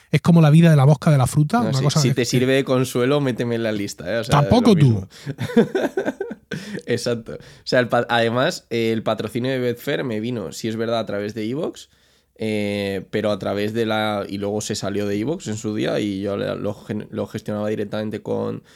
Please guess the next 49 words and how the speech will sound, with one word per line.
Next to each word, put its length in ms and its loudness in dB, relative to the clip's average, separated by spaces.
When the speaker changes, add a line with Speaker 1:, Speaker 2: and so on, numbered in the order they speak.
Speaker 2:
con 220 -2
la 180 0
empresa 400 -4
de 140 -2
publicidad, 560 -4
que 140 -16
creo 140 -10
que 80 -10
es 40 -6
la 100 -4
misma 220 -6
con 120 -4
la 80 -4
que 100 -12
trabajas 440 -10
tú. 120 -14
Speaker 1:
Voice 280 6
Speaker 2:
O 40 6
Speaker 1:
Up, 60 2
Speaker 2:
sea 100 0
Speaker 1:
sí. 160 2
Speaker 2:
que, 260 2
sí, 240 -6
justo. 400 -10
Entonces, 520 -2
eh, 640 -4
es 140 -4
la 100 0
única 260 -2
experiencia 380 -4
que 80 -4
he 40 -6
tenido 480 -6
y 300 -6
realmente 420 -6
fue 180 -6
un 100 -4
contacto 400 -6
directo 340 -4
con 180 -8
Voice 260 -6
Up, 100 -2
ni 320 -6
formularios, 680 -6
ni 160 -8
Speaker 1:
Sí, 220 2
Speaker 2:
historias. 80 6
Speaker 1:
sí, 160 6
sí. 240 6